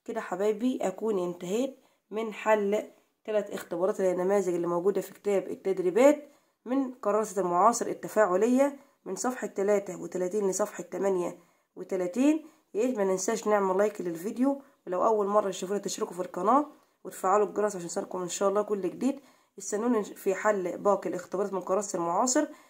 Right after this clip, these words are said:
وحل الاختبارات من كراسة الأضواء جيم، وكمان الاختبارات اللي في نهاية كتاب بيت باي بيت.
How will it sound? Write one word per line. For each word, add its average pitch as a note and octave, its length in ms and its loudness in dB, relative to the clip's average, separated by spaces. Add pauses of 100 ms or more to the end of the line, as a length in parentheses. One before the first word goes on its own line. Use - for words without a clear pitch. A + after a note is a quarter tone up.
(200)
وحل A3+ 260 -2
الاختبارات G3 540 -2
من F#3 120 -4
كراسة F#3 600 -2
الأضواء F3+ 460 0
جيم، C#4+ 320 4 (280)
وكمان G#3 480 0
الاختبارات F#3+ 640 -2
اللي F#3+ 100 0
في F3+ 100 -6
نهاية G3 160 0
كتاب G3 420 0
بيت F#3+ 120 0
باي F#3 180 0
بيت. C#4 320 -2